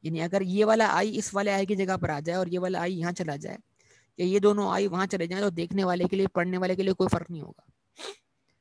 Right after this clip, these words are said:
या ये दोनों एस अपना replacement कर लें, या ये दोनों चले जाएं अपने एक दूसरे को replace कर लें,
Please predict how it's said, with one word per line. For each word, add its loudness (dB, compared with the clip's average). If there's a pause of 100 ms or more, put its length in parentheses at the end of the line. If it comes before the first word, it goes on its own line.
(140)
या -2
ये 4
दोनों 4
एस -4
अपना -4
replacement -4
कर -4
लें, -4
या -4
ये -2
दोनों 0
चले -6
जाएं -6
अपने -8
एक -10
दूसरे -4
को -4
replace -6
कर -10
लें, -12